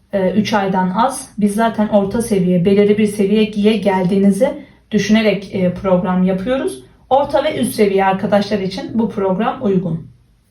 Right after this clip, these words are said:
Bu programda problemler ve sayısal mantık ağırlıklı ilerleyeceğiz. E, şimdi şöyle haklı bir soru geliyor. Neden branş denemesi çözmüyoruz? Orada otuz sorunun çok azı problem ve sayısal mantık oluyor. E, o zaman da şunu diyorlar, "O zaman işte günde üç tane branş denemesi çözeyim."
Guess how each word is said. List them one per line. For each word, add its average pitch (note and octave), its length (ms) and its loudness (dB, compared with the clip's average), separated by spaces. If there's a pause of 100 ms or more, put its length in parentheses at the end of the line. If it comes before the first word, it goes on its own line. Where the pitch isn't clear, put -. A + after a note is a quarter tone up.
Bu C4 40 -10
programda C4+ 600 2
problemler B3 720 2
ve D4+ 80 -2
sayısal A#3 460 2
mantık G3+ 460 2
ağırlıklı F#3 460 0
ilerleyeceğiz. F#3+ 840 0
E, G#3 140 2
şimdi B3+ 240 -2
şöyle C4 260 4
haklı A#3+ 340 -2
bir B3 60 -2
soru A#3 320 -2
geliyor. G#3 380 4 (420)
Neden B3 360 2
branş A3 300 2
denemesi G#3 460 2
çözmüyoruz? G#3 760 2 (480)
Orada C4+ 360 4
otuz - 320 -4
sorunun B3+ 340 -2
çok C#4+ 240 0
azı G3 280 2
problem F#3+ 520 0
ve F3+ 80 0
sayısal F#3+ 460 0
mantık F#3 460 -2
oluyor. F#3+ 340 2 (520)
E, G#3 160 4
o A#3+ 100 0
zaman C4+ 280 2
da C4 80 0
şunu B3+ 280 -2
diyorlar, G3+ 400 4
"O A3 80 2
zaman A3+ 280 2
işte A#3+ 300 2
günde A#3 320 2
üç - 140 -4
tane F#3 300 -2
branş F#3 320 0
denemesi F3+ 400 2
çözeyim." G3 580 0